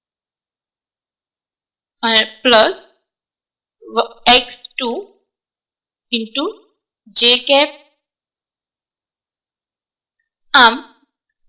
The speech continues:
એક્સ બાર એ, એમ એક્સ બાર એ આઈ કેપ અને જે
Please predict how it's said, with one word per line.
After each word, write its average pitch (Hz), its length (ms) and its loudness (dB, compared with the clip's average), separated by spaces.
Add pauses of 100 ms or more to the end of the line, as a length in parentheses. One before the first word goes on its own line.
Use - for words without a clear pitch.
એક્સ - 280 0 (140)
બાર 202 220 0 (180)
એ, 220 140 2 (3250)
એમ 226 220 0 (960)
એક્સ 240 380 -2
બાર 208 240 0 (1080)
એ 233 120 0 (1600)
આઈ 214 340 4
કેપ 359 160 2 (340)
અને 240 240 0 (880)
જે 294 120 4